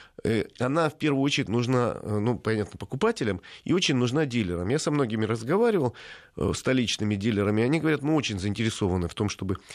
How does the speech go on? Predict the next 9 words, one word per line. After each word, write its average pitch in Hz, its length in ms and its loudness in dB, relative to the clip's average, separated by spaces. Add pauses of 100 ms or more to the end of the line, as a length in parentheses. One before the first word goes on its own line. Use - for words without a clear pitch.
(280)
сделать 104 440 0
такую 131 280 -2
вещь, 208 200 0
поэтому 120 420 -2
это 131 200 0
очень 143 220 0
серьезное 131 380 2
конкурентное 117 560 0
преимущество». 117 680 0